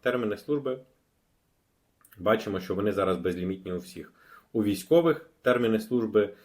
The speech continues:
не окреслені. І, але ж точно такий самий тягар нас несе і президент, і всі абсолютно наші народні депутати, і,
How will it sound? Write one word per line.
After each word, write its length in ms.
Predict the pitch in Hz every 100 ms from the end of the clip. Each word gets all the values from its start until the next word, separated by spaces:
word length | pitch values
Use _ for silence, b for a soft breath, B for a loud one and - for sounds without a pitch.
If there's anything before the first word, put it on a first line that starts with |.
| B _
не 160 | 107 117
окреслені. 760 | 110 110 107 - 104 95 90 B B B _
І, 200 | 120 131 113
але 200 | 110 110
ж 140 | -
точно 320 | 135 135 127
такий 220 | 110 110 -
самий 260 | 120 107
тягар 320 | 107 98 113
нас 240 | 104 95 -
несе 680 | 95 - 104 98 90 82 -
і 80 | 85
президент, 720 | - 92 87 90 120 127 120 - 101
і 460 | 95 92 87 82 78 -
всі 280 | - - 101
абсолютно 440 | 90 - 95 92
наші 280 | 90 87 -
народні 360 | 92 113 135 120
депутати, 580 | 107 110 113 104 - 95 B B B -
і, 320 | 113 107